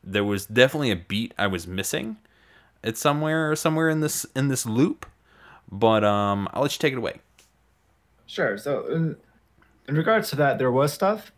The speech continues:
Speaker 2: like, there's definitely, like, nods to people who have played the games, uh, the previous games of the series, like when, uh, Phantom Thief B shows up and he says a bunch of his junk. Uh, he's referencing, uh, stuff that happened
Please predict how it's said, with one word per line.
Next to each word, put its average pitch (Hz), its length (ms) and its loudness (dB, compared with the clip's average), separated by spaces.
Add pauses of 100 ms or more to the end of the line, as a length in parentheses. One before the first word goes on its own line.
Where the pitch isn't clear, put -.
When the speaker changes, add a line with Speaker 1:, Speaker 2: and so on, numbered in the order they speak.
Speaker 2:
like, 131 140 -2
there's 135 260 -2
definitely, 170 520 0
like, 123 200 -2
nods 127 420 -2
to - 80 -12
people 131 240 -4
who 123 60 0
have 107 160 -8
played 123 200 -4
the 123 60 -8
games, 117 600 -6 (140)
uh, 107 180 -4
the 107 100 -6
previous 139 260 -8
games 156 220 -4
of 151 60 -6
the 143 60 -8
series, 156 500 -6
like 113 180 -4
when, 120 240 -2
uh, 117 480 0
Phantom 131 220 -2
Thief 135 320 -4
B 123 360 -2
shows 123 300 -4
up 123 300 -2
and 107 80 -2
he 110 80 -2
says 113 240 -4
a 110 40 -12
bunch 113 200 -4
of 113 80 -4
his 110 120 -4
junk. 113 320 -4 (840)
Uh, 113 120 0
he's 120 200 -2
referencing, 135 840 -4 (240)
uh, 110 400 -2
stuff 127 220 -8
that 120 80 -2
happened 117 560 -4